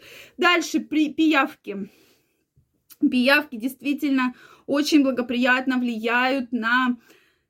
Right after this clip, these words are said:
лимфатическую систему, то есть они как бы отсасывают все плохие вот токсины, да, вот эту межклеточную жидкость, тем самым убирают отёки. Контрастный душ.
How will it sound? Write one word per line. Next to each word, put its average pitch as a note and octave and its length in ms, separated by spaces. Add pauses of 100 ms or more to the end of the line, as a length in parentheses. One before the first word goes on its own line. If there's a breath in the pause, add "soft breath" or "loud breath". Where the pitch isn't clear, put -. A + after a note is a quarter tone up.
(100)
лимфатическую D4+ 760
систему, D4 500
то B3+ 60
есть B3+ 120
они C#4 160
как C4 200
бы A#3+ 100
отсасывают C4+ 800
все C#4 280
плохие B3+ 480
вот G#3+ 240
токсины, D4+ 760
да, B3+ 240
вот B3+ 140
эту A#3 180
межклеточную B3 800
жидкость, D#4+ 600 (300 loud breath)
тем C4+ 200
самым C#4+ 500
убирают A#3+ 560
отёки. A#3+ 560
Контрастный D4 720
душ. B3 440